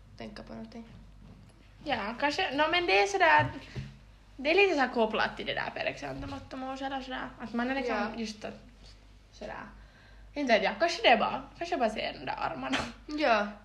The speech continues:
Speaker 2: Eller
Speaker 1: Nej,
Speaker 2: sådär.
Speaker 1: nej, men det, alltså, ja.
Speaker 2: Och sen kanske sådär att jag är ganska omtänksam, att jag har, att jag har liksom tendensen att liksom tänka sådär,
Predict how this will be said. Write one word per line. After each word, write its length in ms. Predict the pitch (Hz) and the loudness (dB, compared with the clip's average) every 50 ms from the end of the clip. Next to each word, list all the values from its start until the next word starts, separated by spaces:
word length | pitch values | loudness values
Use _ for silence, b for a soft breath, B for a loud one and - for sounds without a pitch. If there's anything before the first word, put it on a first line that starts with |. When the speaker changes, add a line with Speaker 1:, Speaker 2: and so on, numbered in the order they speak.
| - | -4
Speaker 2:
Eller 160 | - 240 233 - | -2 0 0 2
Speaker 1:
Nej, 100 | - 480 | 2 2
Speaker 2:
sådär. 200 | 466 453 415 392 | 2 2 2 2
Speaker 1:
nej, 160 | 370 254 254 262 | 2 2 0 -2
men 100 | 359 349 | -4 -4
det, 140 | 370 403 359 - | -4 -4 -4 -4
alltså, 220 | - 359 359 - 392 | -4 -4 -4 -4 -4
ja. 180 | 392 - - | 0 2 4
Speaker 2:
Och 60 | 320 320 | 4 6
sen 220 | 427 440 440 392 | 6 6 6 4
kanske 260 | 415 415 403 392 403 | 4 2 2 2 0
sådär 180 | 359 370 359 349 359 | -2 0 2 2 4
att 80 | 359 | 6
jag 100 | 370 359 | 8 6
är 40 | 359 | 6
ganska 220 | 349 339 339 - - | 6 4 0 0 0
omtänksam, 760 | - 233 208 180 - - - - - - - - 127 123 131 - | 2 2 0 0 -2 -8 -12 -14 -14 -14 -10 -8 -8 -8 -2 2
att 220 | - 247 247 247 269 | 4 4 4 4 4
jag 100 | 311 302 | 4 6
har, 220 | 302 311 294 285 302 | 6 6 6 6 4
att 80 | 302 | 4
jag 80 | 311 294 | 2 2
har 160 | 302 302 302 294 | 2 2 0 -2
liksom 280 | 277 277 - 285 277 269 | -4 -6 -6 -6 -4 -2
tendensen 580 | 285 262 247 240 233 220 208 196 - - 202 196 | 0 0 2 2 2 2 2 0 -2 -6 -6 -4
att 40 | 202 | -4
liksom 340 | 202 202 214 220 220 220 - | -6 -4 -6 -6 -8 -4 0
tänka 340 | 226 208 196 196 202 - - | 0 2 2 0 -2 -6 -6
sådär, 400 | - - - - 87 90 - - | -6 -6 -6 -4 -2 -2 -2 -4